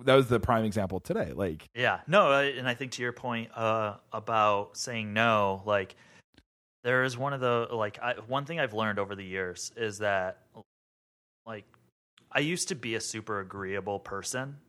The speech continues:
Speaker 2: and just be like, "Oh, yeah, I can take care of that," especially with clients.
Speaker 1: Right.
Speaker 2: Uh, like, they would, they'd ask for something that was out of scope, and I would be like, "Yeah, I can take care of that."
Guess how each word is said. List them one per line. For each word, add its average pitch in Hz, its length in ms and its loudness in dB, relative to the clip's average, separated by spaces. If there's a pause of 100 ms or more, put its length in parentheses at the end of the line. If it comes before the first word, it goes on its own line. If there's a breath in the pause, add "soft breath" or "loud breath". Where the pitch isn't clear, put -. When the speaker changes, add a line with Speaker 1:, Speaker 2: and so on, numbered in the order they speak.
(120)
Speaker 2:
and 110 260 -4
just 110 220 -6
be 110 100 -4
like, 101 220 -2
"Oh, 170 100 2
yeah, 156 160 0
I 131 60 4
can 131 140 -6
take 127 160 -8
care 113 160 0
of 98 80 0
that," 92 120 -4
especially 143 300 -4
with 110 100 -4
clients. 90 520 -10
Speaker 1:
Right. 95 240 4 (240)
Speaker 2:
Uh, 156 160 -2
like, 117 300 -4 (220)
they 139 140 2
would, 131 320 0
they'd 127 160 0
ask 120 200 6
for 120 60 -8
something 131 300 -2
that 120 100 0
was 104 120 -4
out 110 100 6
of 110 80 -2
scope, 90 460 -4
and 120 80 -6
I 117 40 0
would 113 80 -2
be 117 80 -4
like, 107 220 -4
"Yeah, 180 180 2
I 160 60 2
can 151 140 -8
take 120 160 -6
care 101 140 -4
of 82 100 -8
that." 80 180 -10